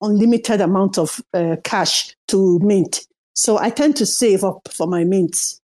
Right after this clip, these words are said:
like, save my rewards, and I know which, what I'm going to mint. For example, I know that at some point in history, um,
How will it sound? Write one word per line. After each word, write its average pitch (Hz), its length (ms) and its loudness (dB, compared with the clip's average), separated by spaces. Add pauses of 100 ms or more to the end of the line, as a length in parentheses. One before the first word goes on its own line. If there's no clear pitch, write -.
(240)
like, 170 260 -4
save - 340 0
my 190 160 2
rewards, 175 400 2
and 165 120 2
I 160 100 0
know 196 160 2
which, 190 280 -2
what 202 200 -4
I'm 175 120 -2
going 190 200 0
to 175 100 -2
mint. 170 320 2 (540)
For 202 60 2
example, 208 420 0
I 180 100 0
know 208 200 4
that 185 180 0
at 196 60 -6
some 226 260 2
point 196 260 0
in 180 140 0
history, 180 500 0 (520)
um, 175 500 0